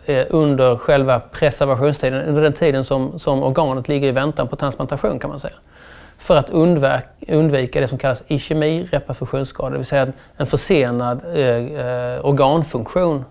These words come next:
eh, som, som beror av att syrebrist, eh, uppkommer när man tar ut organet från patienten i väntan på transplantation. Sen har vi,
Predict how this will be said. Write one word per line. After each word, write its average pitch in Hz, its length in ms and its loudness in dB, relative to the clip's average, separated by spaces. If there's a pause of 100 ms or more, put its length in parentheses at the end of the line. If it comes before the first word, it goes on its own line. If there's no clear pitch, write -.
(140)
eh, 127 220 -4
som, 139 320 -2
som 139 340 0
beror 139 320 4
av 120 200 2
att 123 200 -2
syrebrist, 139 960 -2
eh, 156 140 -4
uppkommer 151 520 0
när 135 140 -6
man 135 160 -8
tar 147 140 -4
ut 147 140 -2
organet 143 380 -4
från 151 140 -8
patienten 143 560 -8
i 147 40 -8
väntan 147 320 -6
på 143 100 -10
transplantation. 151 540 -10 (880)
Sen 208 160 4
har 214 100 6
vi, 170 240 6